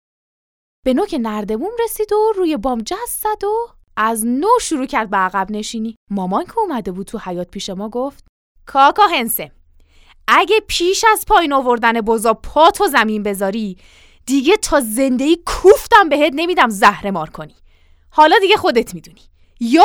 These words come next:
باید کاری رو که آقا موریس بهت گفته بکنی، یا باید بری تو کوچه از گشنگی بترکی.» «آخه مادام مارتا جونم، این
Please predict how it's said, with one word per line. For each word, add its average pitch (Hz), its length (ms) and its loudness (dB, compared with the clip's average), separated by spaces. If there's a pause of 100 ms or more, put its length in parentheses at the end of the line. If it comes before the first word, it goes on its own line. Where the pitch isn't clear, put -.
باید 320 280 2
کاری 277 240 2
رو 302 60 -2
که 285 100 0
آقا 226 280 4
موریس 226 280 -2
بهت 208 180 0
گفته 220 260 0
بکنی، 220 600 -2 (380)
یا 427 280 8
باید 381 200 6
بری 359 180 4
تو 349 160 -6
کوچه 277 260 -4
از 285 200 0
گشنگی 240 460 -4
بترکی.» 240 720 -2 (1000)
«آخه 320 420 2
مادام 311 520 2
مارتا 285 320 2
جونم، 185 300 -10 (460)
این 494 100 2